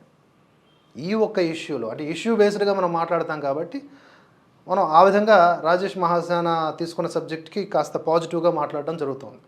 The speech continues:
మొత్తం రాజేష్ మహాసేనని మనం సపోర్ట్ చేస్తున్నట్లు కాదు. అలాగే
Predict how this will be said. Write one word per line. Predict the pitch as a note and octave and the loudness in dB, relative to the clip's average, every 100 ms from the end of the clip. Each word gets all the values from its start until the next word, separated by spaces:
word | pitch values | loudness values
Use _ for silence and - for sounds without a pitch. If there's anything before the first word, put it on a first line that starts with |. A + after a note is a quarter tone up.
| _ _ _ - | _ _ _ -8
మొత్తం | D#3+ - G#3+ G#3+ | -8 -2 0 4
రాజేష్ | E3+ F3 F#3 F3+ | 6 4 2 0
మహాసేనని | E3+ F3 F3 F3 | 0 2 0 -2
మనం | E3+ D#3 | -2 -4
సపోర్ట్ | C#3+ D3+ D#3+ D#3+ | -4 -4 -4 -4
చేస్తున్నట్లు | D3 D#3 C3 C3+ | -8 -10 -14 -12
కాదు. | B2 G#2 - _ _ _ _ - | -12 -14 -20 _ _ _ _ -2
అలాగే | D3 F3+ E3 A3+ | 2 4 2 -4